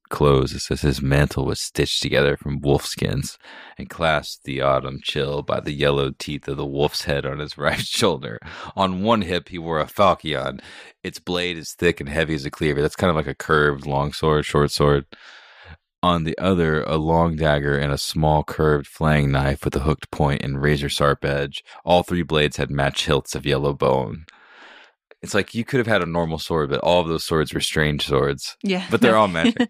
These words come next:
Speaker 2: <laughs> He can't have a normal sword. <laughs> Not this guy.
Speaker 1: He's living it.
Speaker 2: He is. Even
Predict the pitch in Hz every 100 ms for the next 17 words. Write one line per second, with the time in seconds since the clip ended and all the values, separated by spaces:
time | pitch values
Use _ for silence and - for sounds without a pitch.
0 | - - 285 339 285 214 - 143 143 165
1 | - 135 - - _ - 226 - 185 -
2 | - 160 - _ - 95 104 92 98 95
3 | 71 69 - 202 196 233 156 165 - -
4 | 220 220 247 233